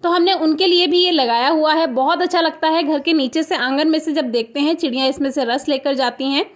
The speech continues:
तो फर्टिलाइज़र के लिए हम इसमें केवल गोबर की खाद ही यूज़ करते हैं। आप वर्मी कंपोस्ट या सरसों की खली या कोई भी किचन वेस्ट मैन्योर आप तैयार करके वो इसमें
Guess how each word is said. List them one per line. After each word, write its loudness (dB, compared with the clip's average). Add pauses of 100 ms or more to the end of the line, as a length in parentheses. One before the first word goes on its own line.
(420)
तो 2
फर्टिलाइज़र 0
के -4
लिए 2
हम 0
इसमें -2
केवल -2
गोबर -2
की -2
खाद -4
ही -2
यूज़ -4
करते -6
हैं। -4
आप -4
वर्मी 0
कंपोस्ट 0
या 2
सरसों -2
की -2
खली 2
या 2
कोई -2
भी -2
किचन -2
वेस्ट -2
मैन्योर -2
आप -2
तैयार 0
करके -4
वो -2
इसमें -2